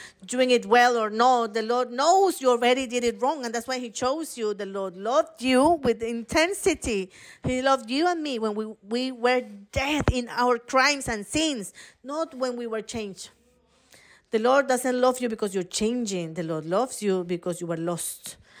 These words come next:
I want this thought to sit in your minds because that's the spiritual, the greatest spiritual truth there is. That's why when a person understands that, it's spiritual, but stops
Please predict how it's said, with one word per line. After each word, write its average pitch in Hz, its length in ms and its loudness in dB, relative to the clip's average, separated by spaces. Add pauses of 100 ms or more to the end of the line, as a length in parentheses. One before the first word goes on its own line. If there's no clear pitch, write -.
(260)
I 214 80 4
want 233 260 4
this 247 300 2
thought 254 360 6
to 202 240 -2 (140)
sit - 460 0
in 247 100 2
your 226 160 6
minds 180 540 0 (260)
because 214 300 2
that's 208 240 0
the 208 200 2
spiritual, 277 1160 4
the 208 140 2
greatest 214 800 4
spiritual 202 460 4
truth 196 360 0
there 185 160 4
is. 175 220 -2 (500)
That's 220 200 0
why 262 220 6
when 240 220 0
a 202 80 2
person 247 520 0
understands 233 720 -4
that, 185 380 -4
it's 202 220 -12
spiritual, 247 600 -6 (500)
but 226 140 -4
stops 262 340 -2